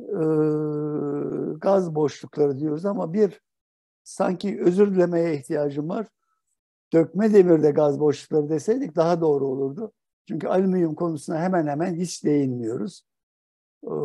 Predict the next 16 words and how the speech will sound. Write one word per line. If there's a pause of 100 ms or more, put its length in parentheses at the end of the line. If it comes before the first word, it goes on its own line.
(1300)
dolayısıyla (500)
alüminyum
konusunda
demir
dışı
metallerde
de
gaz
boşlukları
ele
alınacak
mı
derseniz
en
başta (480)
hayır,